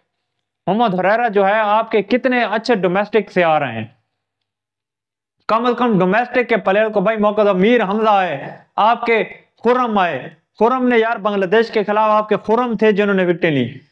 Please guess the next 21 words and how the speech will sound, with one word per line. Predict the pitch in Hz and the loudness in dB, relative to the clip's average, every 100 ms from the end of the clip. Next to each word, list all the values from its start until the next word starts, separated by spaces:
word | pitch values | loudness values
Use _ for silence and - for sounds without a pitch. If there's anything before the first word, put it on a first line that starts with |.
| _ _ | _ _
मीर | 180 254 226 | 2 2 2
हमजा | 175 233 247 | 0 0 2
आपके | 240 226 208 | 2 2 -2
थे | 190 208 208 | 0 2 2
जिन्होंने | 196 208 196 | 2 0 0
विकेटें | 165 170 185 | 0 0 -2
ली, | 139 113 - _ _ _ _ _ _ _ 170 | -2 -4 -8 _ _ _ _ _ _ _ -4
लेकिन | 190 196 | -2 -2
क्या | 147 185 226 | -2 0 2
हुआ | 254 214 214 226 | 2 2 2 2
कि | 226 220 - | 2 0 2
उनको | 233 277 277 262 | 0 0 2 4
आपने | 269 262 254 240 | 2 2 0 2
इस | 233 262 254 | 4 4 4
मैच | 247 240 | 2 0
में | 254 254 | 0 0
मौका | 196 247 247 | 2 0 0
ही | 277 | 0
नहीं | 269 254 | 0 2
दिया | 240 220 | 2 4
यार। | 180 147 | 2 0